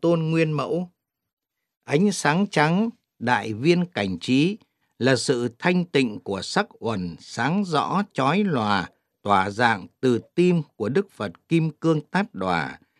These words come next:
và bậc Minh Phi trí tuệ xuất hiện trước mặt anh, chói sáng rực rỡ, khiến mắt anh có cảm giác không thể chịu được. Đồng thời với ánh sáng này là sự xuất hiện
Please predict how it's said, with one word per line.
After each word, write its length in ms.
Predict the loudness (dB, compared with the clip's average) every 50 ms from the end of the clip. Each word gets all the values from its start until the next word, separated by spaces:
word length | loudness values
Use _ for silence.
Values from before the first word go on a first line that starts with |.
| _ _ _ _ 0
và 160 | 2 2 4
bậc 280 | 4 2 0 -2 -6
Minh 380 | -8 -2 2 2 4 4 2 0 -2
Phi 300 | -2 0 2 2 2 0
trí 280 | -2 -2 -2 -2 -2
tuệ 360 | 0 0 0 0 0 -2 -4 -8 -14 _ _ _ _ _
xuất 300 | -16 0 0 2 2 2
hiện 240 | 2 0 0 0 -2 -8 0
trước 280 | 6 6 6 6 6 0
mặt 200 | -4 -4 -4 -6
anh, 360 | -8 -4 -2 0 2 2 0 -2 -4 _ _ _ _ _ _ _
chói 300 | 2 2 4 4 2 0
sáng 320 | 0 -2 0 0 0 0
rực 280 | -2 -4 -6 -6 -8 _
rỡ, 400 | -8 -6 -6 -4 -4 -4 -4 -4 -6 _ _ _ _ _ _
khiến 220 | _ 4 6 6
mắt 180 | 6 4 2 0
anh 280 | -2 -2 0 0 0 0
có 120 | -2 -4
cảm 300 | -4 -2 -2 -2 -2 -4
giác 260 | -2 -2 -2 -2 -2 -6 _ _ _
không 340 | -4 -2 0 2 2 0 -2
thể 160 | -2 -4 -4 -4
chịu 320 | -4 -2 -2 0 0 2
được. 360 | 2 2 2 2 2 0 -6 _ _ _ _ _ _ _ _ _ _ _ _ _ _ _ _ _ _ _ _ _ _ _ -4
Đồng 340 | 2 4 6 6 6 6 4
thời 260 | 4 4 4 4 4
với 140 | 2 0 -2
ánh 300 | 0 0 2 2 2 2
sáng 380 | 0 0 0 2 2 2 2
này 240 | 2 2 2 2 0
là 180 | 0 -2 -2 -4
sự 220 | -4 -4 -6 -6
xuất 280 | -4 -2 -2 -2 0 0
hiện 280 | 0 0 0 -2 -6